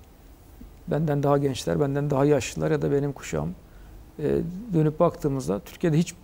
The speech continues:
bitmeyen bir anayasa tartışmasının sürdüğünü görüyoruz. Aslında bu bitmeyen ana-, anayasa tartışması Türkiye'de sistemin üzerine oturduğu temellerin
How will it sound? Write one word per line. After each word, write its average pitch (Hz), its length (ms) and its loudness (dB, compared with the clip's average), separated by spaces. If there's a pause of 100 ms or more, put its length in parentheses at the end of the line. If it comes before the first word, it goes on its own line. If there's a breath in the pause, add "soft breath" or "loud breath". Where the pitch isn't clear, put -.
bitmeyen 170 400 2
bir 165 60 2
anayasa 160 300 0
tartışmasının 151 640 -2
sürdüğünü 151 520 0
görüyoruz. 131 440 -2
Aslında 196 340 -2
bu 208 180 2 (460 loud breath)
bitmeyen 180 300 0
ana-, 175 300 4
anayasa 175 360 2
tartışması 156 460 0
Türkiye'de 170 380 -2
sistemin 170 520 -2
üzerine 180 300 2
oturduğu 170 440 2
temellerin 180 560 0